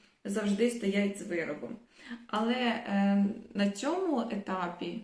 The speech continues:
<laughs> коли я його два рази вже закидала, і я триста разів передумала, як його в'язати, е, я десь їх загубила, і потрібно зараз буде їх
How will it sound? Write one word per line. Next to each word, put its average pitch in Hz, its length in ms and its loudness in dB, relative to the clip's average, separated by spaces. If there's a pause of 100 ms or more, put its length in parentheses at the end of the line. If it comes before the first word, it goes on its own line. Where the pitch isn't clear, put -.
<laughs> - 800 -14
коли 208 260 4
я 226 120 6
його 208 180 0
два 202 200 2
рази 196 240 2
вже 190 120 -4
закидала, 214 640 -2
і 208 180 -2
я 196 160 6
триста 208 360 -6
разів 196 340 -2
передумала, 190 600 -2
як 190 240 -4
його 185 220 -6
в'язати, 208 640 -2 (560)
е, 185 380 -4 (120)
я 226 360 2
десь 202 320 -4
їх 202 200 0
загубила, 196 640 0
і 208 260 -4
потрібно 233 520 -4
зараз 202 400 0
буде - 200 -8
їх 190 220 -2